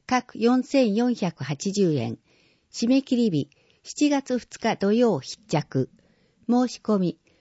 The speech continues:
往復はがきに、一、教室名、希望時間も記入。二、氏名、振り仮名。三、生年月日、性別。四、郵便番号、住所。五、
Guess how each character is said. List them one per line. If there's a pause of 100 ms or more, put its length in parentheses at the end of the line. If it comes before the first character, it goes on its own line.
(140)
往
復
は
が
き
に、 (260)
一、 (140)
教
室
名、 (380)
希
望
時
間
も
記
入。 (380)
二、 (180)
氏
名、
振
り
仮
名。 (400)
三、 (100)
生
年
月 (140)
日、
性
別。 (460)
四、 (240)
郵
便
番
号、
住
所。 (500)
五、